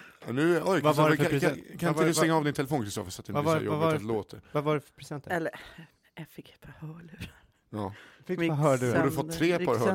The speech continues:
Speaker 1: hörlurar?
Speaker 2: Till ett av, <laughs> ja, just det, du fick ett,
Speaker 3: <laughs>
Speaker 2: ett par.
Speaker 3: Ja, jag
Speaker 2: Hörru,
Speaker 3: hade
Speaker 2: det
Speaker 3: ju,
Speaker 2: där abonnemanget,
Speaker 3: jag
Speaker 2: det
Speaker 3: hade ju
Speaker 2: där.
Speaker 3: tre abonnemang, men bara en telefon. Det var ju
Speaker 1: Jo, men <clears throat> jag hade likadant.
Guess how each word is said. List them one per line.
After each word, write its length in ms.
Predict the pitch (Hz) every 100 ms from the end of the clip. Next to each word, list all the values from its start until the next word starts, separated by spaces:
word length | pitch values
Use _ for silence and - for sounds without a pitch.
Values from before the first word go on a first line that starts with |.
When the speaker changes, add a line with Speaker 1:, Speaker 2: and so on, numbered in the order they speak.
| 101
Speaker 1:
hörlurar? 220 | 95 - - - - - - _ _ 120
Speaker 2:
Till 140 | 165 151
ett 260 | 151 -
av, 180 | 131 127 -
<laughs> 140 | 147 -
ja, 140 | 165
just 160 | 226 -
det, 60 |
du 140 | 131 156
fick 240 | 165 -
ett, 180 | 156 269 - - - - -
Speaker 3:
<laughs> 80 | -
Speaker 2:
ett 680 | - 165 - - - 247 -
par. 360 | 214 - 175 - - - 208 214 208 190
Speaker 3:
Ja, 160 | - 233 - 254 -
jag 140 | 208
Speaker 2:
Hörru, 140 | 202 143
Speaker 3:
hade 80 | 196
Speaker 2:
det 60 | 139
Speaker 3:
ju, 60 |
Speaker 2:
där 200 | 143 156
abonnemanget, 540 | 151 123 107 101 101 -
Speaker 3:
jag 140 | 127
Speaker 2:
det 80 | 127
Speaker 3:
hade 300 | 123 55 254
ju 60 | 320
Speaker 2:
där. 280 | 151 151
Speaker 3:
tre 400 | 117 247 262 269 -
abonnemang, 760 | - 190 180 175 165 151 147 151
men 140 | 156 160
bara 320 | 147 143 151 -
en 320 | 165 156 147
telefon. 640 | 170 - - 311 - - 165 _ _ -
Det 80 |
var 80 | 233
ju 260 | 214 - 165 - _
Speaker 1:
Jo, 100 | 127
men 120 | 135 117 -
<clears throat> 200 | 127 127
jag 80 | 123
hade 160 | 143
likadant. 600 | 147 131 135 127 92 -